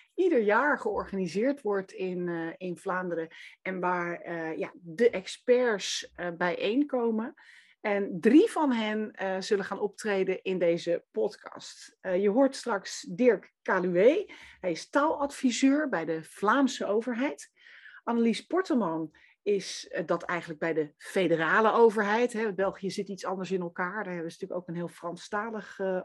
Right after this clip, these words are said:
overheid. Maar zij, zij werkt daarbij het team Transformatie en, eh, focust heel erg op de processen. En Farida Barki werkt bij Wablieft. En, eh, die is echt dagelijks bezig met het trainen van mensen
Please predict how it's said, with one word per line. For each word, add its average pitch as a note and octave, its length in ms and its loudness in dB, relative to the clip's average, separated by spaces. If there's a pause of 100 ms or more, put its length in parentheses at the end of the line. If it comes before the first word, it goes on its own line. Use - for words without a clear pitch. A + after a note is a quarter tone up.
(120)
overheid. F3+ 480 -6
Maar - 500 -14
zij, G3 420 2
zij F#3 140 0
werkt B3+ 180 4
daarbij F3 220 0
het D#3+ 160 -8
team A#3+ 280 4
Transformatie G3 1120 -6 (340)
en, F#3 320 -4
eh, E3 440 -4 (140)
focust - 460 -4
heel G#3 200 -2
erg F#3+ 160 -4
op F#3 140 -12
de - 60 -14
processen. - 720 -2 (440)
En A3 340 -2
Farida A3 480 4
Barki C4 640 0 (220)
werkt G#3 380 -2
bij F#3+ 340 0
Wablieft. F#3+ 680 2 (240)
En, F#3+ 400 -2
eh, E3+ 260 -2
die F#3 120 -4
is F#3 140 -4
echt D3 240 -8
dagelijks F3 580 -4
bezig D#3 400 0
met D#3+ 100 -6
het D3 180 -10
trainen E3+ 580 -2
van D#3+ 340 -6
mensen D#3 540 -6